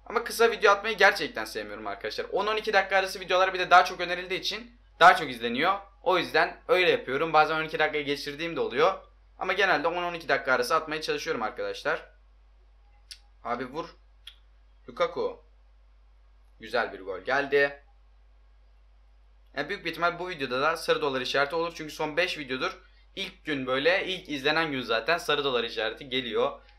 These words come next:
Ve normalde kazanacağım paranın onda birini falan kazanıyorum. Yani YouTube'dan bu aralar para kazanmak zor. Ya benim aç-, benim için. Ama bayağı bir takipçi geliyor. O yüzden size çok teşekkür ediyorum arkadaşlar.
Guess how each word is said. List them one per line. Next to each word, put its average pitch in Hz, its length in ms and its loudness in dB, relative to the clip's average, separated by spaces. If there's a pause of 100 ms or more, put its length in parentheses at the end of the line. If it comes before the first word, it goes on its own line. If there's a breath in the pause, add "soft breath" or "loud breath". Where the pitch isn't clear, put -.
(180 loud breath)
Ve 135 460 2 (500)
normalde 143 540 -2
kazanacağım 135 440 -2
paranın 123 220 -4
onda 123 300 -2
birini 120 200 -8
falan 131 240 -4
kazanıyorum. 107 440 -8
Yani 117 180 -4
YouTube'dan 139 400 -4
bu 135 60 -2
aralar 127 280 -2
para 127 180 0
kazanmak 123 420 -4
zor. 120 200 0 (160)
Ya 113 140 -6
benim 117 200 -6
aç-, - 300 -12
benim 127 200 -6
için. 135 320 -10 (640 soft breath)
Ama 165 500 4
bayağı 160 300 8
bir 160 60 -4
takipçi 156 420 0
geliyor. 156 240 0
O 151 40 2
yüzden 147 220 -2
size 143 180 -8
çok 156 200 -8
teşekkür 156 360 -4
ediyorum 143 280 0
arkadaşlar. 131 600 -2